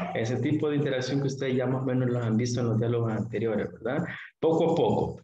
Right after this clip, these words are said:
Entonces, este, así que vamos a ver si hay voluntarios. No sé si Linda está levantando la mano. Linda, ¿sí? No. Ok, Linda. Adelante, Linda.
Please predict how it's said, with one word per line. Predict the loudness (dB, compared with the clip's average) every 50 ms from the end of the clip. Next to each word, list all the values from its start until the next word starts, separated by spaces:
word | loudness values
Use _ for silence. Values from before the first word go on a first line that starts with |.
| _ _ _ _
Entonces, | -6 -4 -2 0 0 0 0 2
este, | 0 0 0 0 0 0 2
así | 2 2 0 0 0
que | 0 0 0 2 0 0 0 -2 -6 -6 -4
vamos | 0 2 4 6 6 6 6
a | 4
ver | 4 4 4 2
si | 2 2
hay | 2 2
voluntarios. | 2 2 2 0 0 0 0 0 0 0 0 0 0 0 0 2
No | 2 2 2
sé | 0 0
si | -2 0 0
Linda | 2 2 2 2 2
está | 2 0 0
levantando | 0 2 2 0 0 0 0 0 0
la | 0 0
mano. | 0 0 0 0 2 2 2 2
Linda, | 2 2 2 2 2 0 0 -4 -8 -12
¿sí? | _ -6 -4 -4 -2 -4 -6 -10 -14 -18 _ _ _ _ _ _ _ _ _ _ _ _ _ _ _ _ _ _ _ _ _ _ _ _ _
No. | -4 -2 -2 -2 -4 -4 -6 -10 -14 -12 -8 -6 -4 -4 -4 -6 -8 -10 -16 -20 _ _ _ _ _ _ -4
Ok, | -2 0 0 0 0
Linda. | 0 0 0 0 0 0 0 0 -2 -2 -2 -2 -2 -2 -2
Adelante, | 0 0 0 0 0 0 0 0 0 -2 -4
Linda. | -4 -6 -8 -10 -10 -12 -16